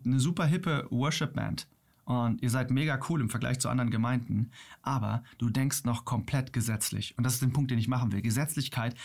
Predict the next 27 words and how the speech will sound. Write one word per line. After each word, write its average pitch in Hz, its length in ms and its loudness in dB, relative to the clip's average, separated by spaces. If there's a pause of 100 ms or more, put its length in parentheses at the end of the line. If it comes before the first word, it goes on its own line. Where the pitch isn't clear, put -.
hat 139 160 -2
eben 127 200 2
nichts 175 300 0
was 131 160 2
damit 110 220 0
zu 117 100 -2
tun, 117 300 0 (160)
dass 117 160 0
wir 123 80 0
denken, 135 200 0
dass 123 120 0
das 117 200 -4
irgendwelche 131 480 -2
komischen 131 420 0
Leute 117 220 -2
sind, 127 140 2
mit 117 160 0
rosa 113 220 0
Brille 123 240 0
rumlaufen, 107 500 0 (140)
<laughs> - 120 -16
ja, 110 200 2
und - 140 0
die 127 120 2
irgendwie, 123 440 0 (300)
äh, 110 680 -4
ja, 117 260 -2